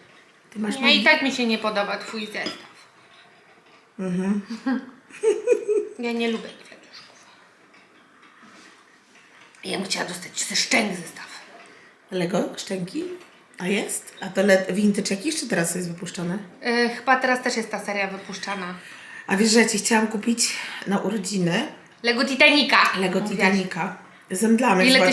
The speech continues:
Speaker 2: tysięcy?
Speaker 1: Pięć tysięcy kosztował ten, e, statek. I on był, on jest w ogóle bardzo duży.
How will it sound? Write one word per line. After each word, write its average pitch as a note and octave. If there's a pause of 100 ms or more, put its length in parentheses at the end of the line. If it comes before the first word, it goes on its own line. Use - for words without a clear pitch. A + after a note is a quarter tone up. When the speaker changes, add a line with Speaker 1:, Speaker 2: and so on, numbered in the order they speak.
(120)
Speaker 2:
tysięcy? B3+ (100)
Speaker 1:
Pięć A#3+
tysięcy G#3
kosztował F#3+
ten, F3+
e, F3+
statek. F#3 (320)
I A3+
on B3
był, A3+ (120)
on A3
jest G3
w G#3+
ogóle G#3+
bardzo A3
duży. F3+